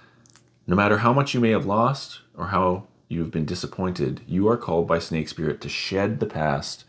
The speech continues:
and practice radical self-acceptance now. Only by forgiving yourself can you move on, regardless of whether anyone else is ready for healing. So when your tender new skin first becomes exposed, you may feel uncomfortable,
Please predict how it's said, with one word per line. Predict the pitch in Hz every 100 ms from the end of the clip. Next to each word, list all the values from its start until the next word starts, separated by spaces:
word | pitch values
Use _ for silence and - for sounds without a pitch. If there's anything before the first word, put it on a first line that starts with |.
| - - -
and | 73 76
practice | 78 80 85 87 - _
radical | - 78 80 90 90 90
self-acceptance | 85 80 - - 69 - 73 -
now. | 67 71 64 57 50 - _ _ _ _ - _ - _ -
Only | 95 131
by | 139 135
forgiving | - 110 90 107 117 123
yourself | 120 104 104 107
can | -
you | 95
move | 90 85
on, | 87 98 71 67 - - - _ -
regardless | 90 90 98 110 110
of | 95
whether | 92 87
anyone | 87 90 90 85
else | 78 69
is | 73 71
ready | 78 78
for | 78
healing. | 71 82 76 55 - _ _ - - -
So | -
when | 95 98
your | 92
tender | - 113 127
new | 113 98 104
skin | - - 123 110
first | 92 - 101 -
becomes | 87 95 87
exposed, | 82 - 117 107 85 85 - _ - -
you | 92
may | 90 98
feel | 107 117 117
uncomfortable, | 110 101 90 - - -